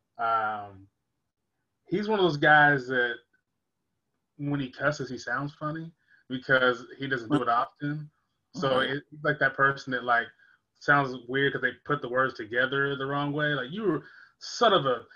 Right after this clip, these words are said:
Speaker 1: shit." Like, what? That doesn't even go together.
Speaker 2: <laughs>
Speaker 1: Okay. Um, but no, I mean, and James Gunn, I mean, that guy, you know,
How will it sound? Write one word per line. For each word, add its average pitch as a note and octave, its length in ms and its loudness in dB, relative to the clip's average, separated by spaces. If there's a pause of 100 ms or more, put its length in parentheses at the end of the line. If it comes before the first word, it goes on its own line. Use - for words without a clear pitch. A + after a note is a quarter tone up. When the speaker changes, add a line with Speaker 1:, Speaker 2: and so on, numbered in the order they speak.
(160)
Speaker 1:
shit." F#3 440 2
Like, C#3 160 -2
what? G3+ 140 -8
That F#3 80 -10
doesn't G#3 260 -6
even E3 520 -6
go F3+ 220 -4
together. D3 640 0
Speaker 2:
<laughs> E3+ 60 -6
Speaker 1:
Okay. C3 440 -6 (340)
Um, C3 360 6
but D#3+ 140 4
no, A3 160 6
I F3+ 100 4
mean, F3+ 160 2
and D#3 140 2
James F#3+ 240 0
Gunn, C#3 360 2
I C#3 100 0
mean, C3 540 -4 (720)
that C3+ 160 2
guy, E3+ 420 2 (160)
you C#3+ 120 -2
know, A#2+ 280 -4